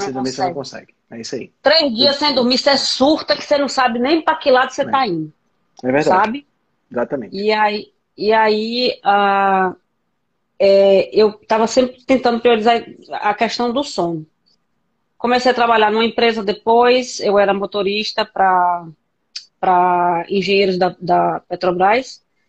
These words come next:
Speaker 1: que tavam fazendo gasoduto na minha área lá.
Speaker 2: Uhum.
Speaker 1: E aí, de-, e tava tudo tranquilo e tal, e depois eu consegui uma vaga na mina. Eu era operadora de escavadeira e de caminhão fora de estrada, tá?
Speaker 2: Cara, tu já fez tudo mesmo.
Speaker 1: <laughs>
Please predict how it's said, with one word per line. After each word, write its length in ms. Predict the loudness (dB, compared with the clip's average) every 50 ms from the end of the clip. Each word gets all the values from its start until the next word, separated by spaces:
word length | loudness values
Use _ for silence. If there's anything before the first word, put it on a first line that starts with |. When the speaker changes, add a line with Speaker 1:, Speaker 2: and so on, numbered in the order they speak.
| _ _ _ _
Speaker 1:
que 100 | -12 -6
tavam 240 | -4 -2 0 0 0
fazendo 320 | 0 0 2 4 4 4 4
gasoduto 600 | 4 2 2 2 0 0 2 2 0 0 2 2
na 100 | 2 4
minha 180 | 6 4 4 4
área 240 | 4 4 4 4
lá. 300 | 4 4 2 2 0 -4 _ _ _ _ -20 -20 -14
Speaker 2:
Uhum. 220 | -12 -12 -10 -4 0
Speaker 1:
E 80 | 2 4
aí, 240 | 4 4 2 2 2
de-, 220 | 0 0 -2 -4 _ _ _ _ -8
e 800 | -6 -4 -2 -2 -2 -2 -2 -2 0 0 0 0 0 -2 -2 -2 -2
tava 200 | 0 0 0 -2
tudo 160 | -4 -6 -6
tranquilo 420 | -4 -4 -4 -2 0 0 2 2 0
e 40 | 0
tal, 380 | 0 2 2 2 4 4 4 4
e 40 | 4
depois 440 | 4 2 0 0 2 2 4 4 4
eu 80 | 2
consegui 440 | 2 0 0 0 0 -2 -2 0 2
uma 160 | 2 2 2
vaga 340 | 2 2 0 2 2 2 2
na 100 | 2 2
mina. 460 | 2 2 2 2 2 2 0 0 -2 -4 _ _ _ _ _ _ _ _ _ _ _ -4
Eu 180 | -2 2 2
era 140 | 4 2 2
operadora 460 | 2 0 0 0 0 0 0 0 0
de 60 | -2
escavadeira 800 | -4 -2 -2 0 0 0 0 2 4 4 4 4 2 2 -2 -4 _ _ _
e 120 | -2 -2 0
de 100 | 0 -2
caminhão 300 | -2 0 2 2 2 2
fora 200 | 2 0 0 0
de 60 | 0
estrada, 520 | -2 -2 0 0 2 2 2 0 -4 -6 _ _ _ _ _ _ _ _ _ -4
tá? 200 | 0 2 2 2
Speaker 2:
Cara, 160 | 2 0 -2
tu 120 | -4 -8
já 140 | -8 -6 -8 -8
fez 340 | -8 -10 -10 -10 -12 -14
tudo 240 | -14 -12 -12 -12 -10
mesmo. 280 | -10 -10 -10 -10 -10 -8
Speaker 1:
<laughs> 80 | -8